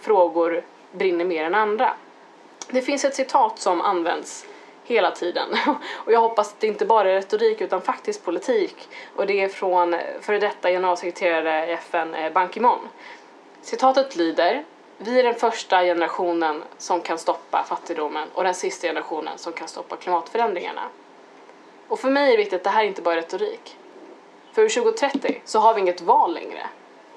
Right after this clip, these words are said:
Då är det för sent. Och det kommer som sagt att slå hårdast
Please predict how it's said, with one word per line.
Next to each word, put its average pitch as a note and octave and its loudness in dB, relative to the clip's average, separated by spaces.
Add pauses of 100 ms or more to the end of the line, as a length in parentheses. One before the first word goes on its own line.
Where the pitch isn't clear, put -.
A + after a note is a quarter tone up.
(360)
Då A3 4
är G#3+ 6
det G3 2
för G3 -8
sent. F#3 -6 (760)
Och F#3 -4
det G3 2
kommer F#3+ 0
som F3+ -4
sagt G3 0
att F3 -6
slå G#3 0
hårdast G3 2